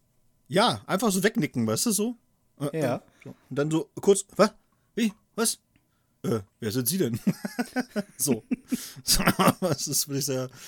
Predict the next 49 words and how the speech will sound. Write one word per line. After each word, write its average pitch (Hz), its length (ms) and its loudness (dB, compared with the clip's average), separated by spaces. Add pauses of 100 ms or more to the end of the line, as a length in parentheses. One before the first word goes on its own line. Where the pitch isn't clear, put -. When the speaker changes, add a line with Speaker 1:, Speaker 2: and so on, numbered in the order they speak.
(260)
Speaker 1:
äh, 120 440 -10
ja, 113 200 -12
das, - 280 -12
äh, 139 280 -18
f-, - 160 -18 (260)
fänd 117 160 -8
ich 110 60 -8
sehr 113 140 -6
witzig. 98 380 -12 (640)
Speaker 2:
Ja, 117 220 -4
Speaker 1:
Äh, 131 260 0
Speaker 2:
äh, 131 40 2
Speaker 1:
weiß 170 100 4
nicht, 190 100 2
Speaker 2:
ich - 60 -12
Speaker 1:
ich 113 60 -2
weiß 170 140 6
nicht, 180 100 0
ich 131 60 4
weiß 185 120 8
nicht, 180 80 4
ob, 160 180 -2
ob 143 260 -6
man 139 100 0
das 131 120 0
irgendwie, 139 340 -4
äh, - 500 -16 (340)
also - 200 -6
ob - 100 -8
man 127 100 -2
das, - 240 -4 (180)
ich 98 180 -12 (240)
habe 104 180 -8
keine 101 180 -10
Ahnung, 113 140 -6
ob 107 80 -12
das 95 100 -8
medizinisch 104 400 -6
überhaupt, 95 240 -8
äh, 104 340 -8 (380)
also - 100 -4
sich 120 160 -4
attestieren 156 460 0
lassen 101 240 -4
kann, 110 220 -6
dass 113 120 -12
man 101 100 -8
das 95 180 -6
hat. - 180 -16